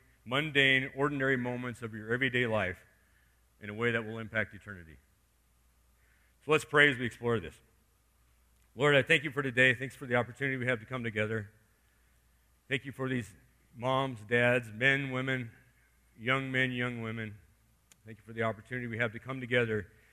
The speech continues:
and encourage one another. Thanks for the opportunity we have to look ahead, uh, to eternity, and what does that look like for us?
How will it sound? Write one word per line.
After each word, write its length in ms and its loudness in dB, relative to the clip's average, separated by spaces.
and 20 -12
encourage 400 2
one 140 -6
another. 280 -4
Thanks 200 -8
for 100 -16
the 120 -2
opportunity 400 -4
we 120 -2
have 280 -2
to 220 -10
look 180 -6
ahead, 400 2
uh, 180 -18
to 80 -14
eternity, 580 -8
and 120 -16
what 100 -6
does 120 -14
that 180 -8
look 160 -16
like 160 -12
for 180 -16
us? 160 -10